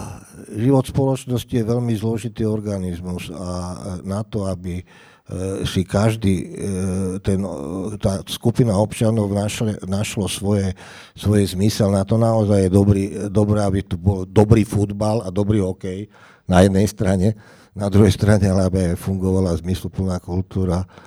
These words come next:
a potom už nehovorím o električkách, vlakoch, ktoré by mohli aspoň každý piaty prísť presne na čas, keď odídu. Lebo ja sa niekedy tak, ako mám pocit, že tento štát vznikol včera.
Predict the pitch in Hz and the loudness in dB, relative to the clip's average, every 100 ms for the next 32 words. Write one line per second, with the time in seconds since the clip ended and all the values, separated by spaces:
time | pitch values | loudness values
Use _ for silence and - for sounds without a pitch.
0 | _ _ - 85 90 92 90 85 85 90 | _ _ -12 -8 -6 -4 -4 -4 -4 -2
1 | 90 92 90 90 87 87 92 85 90 85 | -2 0 -2 -2 -4 -2 -2 -2 -6 -8
2 | - 90 85 80 87 92 - 87 - - | -6 -4 -4 -4 -4 -4 -4 -6 -6 -10
3 | 92 90 82 85 82 - - - _ - | -8 -8 -8 -8 -10 -14 -20 -20 _ -4
4 | 87 92 90 87 - 90 80 87 85 85 | 2 2 2 -2 -4 -8 -8 -8 -6 -4
5 | 82 - - - - - _ - - 95 | -6 -8 -20 -20 -20 -20 _ -10 -2 0
6 | 95 - 92 92 90 - - 92 95 - | 0 -2 0 0 0 -4 -4 -2 -2 -4
7 | 101 98 90 92 92 101 101 98 - - | -2 -2 -2 -4 -4 -2 0 0 -2 -10
8 | - - - - - - 98 98 98 101 | -12 -16 -20 -20 -18 -2 2 6 6 6
9 | 98 95 95 98 - - - _ _ - | 6 6 4 4 -4 -20 -20 _ _ -10
10 | 139 147 147 139 120 127 - 127 123 123 | -2 2 2 2 2 2 2 0 2 0
11 | 131 123 131 123 110 123 - 117 117 117 | 0 -2 0 2 2 0 2 0 0 0
12 | 117 123 110 - 107 113 104 107 107 113 | 0 2 0 0 -2 0 0 0 0 0
13 | 107 - - 85 71 67 | -2 -4 -4 -4 -4 -10